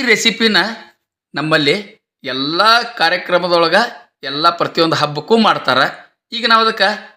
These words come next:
ಹಸಿ ಖಾರ, ಹಸಿ ಖಾರ ಅಂದ್ರ ಹಸಿ ಮೆಣಸಿನಕಾಯಿ, ಸ್ವಲ್ಪ ಹಸಿ ಕೊಬ್ಬರಿ, ಶುಂಠಿ, ಬೆಳ್ಳುಳ್ಳಿ,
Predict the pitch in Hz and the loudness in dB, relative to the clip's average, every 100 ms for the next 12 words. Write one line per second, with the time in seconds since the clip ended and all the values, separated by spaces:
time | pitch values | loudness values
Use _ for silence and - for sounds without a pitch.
0 | - 123 220 226 175 139 110 - - - | -10 -2 0 0 0 -2 -4 -14 -20 -20
1 | - 185 277 254 226 208 190 180 - - | -8 -4 -2 2 2 2 2 0 -2 -12
2 | - 113 175 175 151 170 160 160 151 151 | -4 0 0 0 -2 -2 -4 0 0 -2
3 | 180 - _ - 135 131 135 123 113 156 | -8 -14 _ -4 -4 -2 -4 -2 -2 -2
4 | 156 151 143 143 165 - _ - - 160 | 0 -2 0 0 -2 -6 _ -8 -2 -2
5 | 160 143 147 156 - - 127 131 160 170 | 0 0 0 -2 -14 -10 -4 0 2 2
6 | 139 | 0